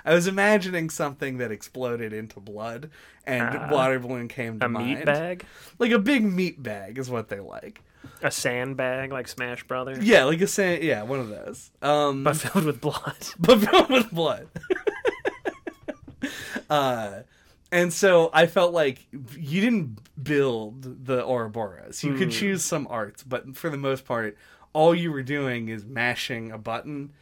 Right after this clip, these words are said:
Speaker 1: and then when it executed the art, you mashed the next button that you wanted to use.
Speaker 2: Yeah, a lot of the time for me, I mean, I, that's totally true. But a lot of time for me, it just, it felt like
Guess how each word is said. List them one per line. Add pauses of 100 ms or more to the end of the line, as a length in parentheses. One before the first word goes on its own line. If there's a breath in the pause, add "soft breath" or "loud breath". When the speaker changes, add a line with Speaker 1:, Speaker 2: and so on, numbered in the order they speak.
(380 soft breath)
Speaker 1:
and
then
when
it
executed
the
art,
you
mashed
the
next
button
that
you
wanted
to
use.
Speaker 2:
Yeah,
a
lot
of
the
time
for
me,
I
mean,
I,
that's
totally
true.
But
a
lot
of
time
for
me,
it
just,
it
felt
like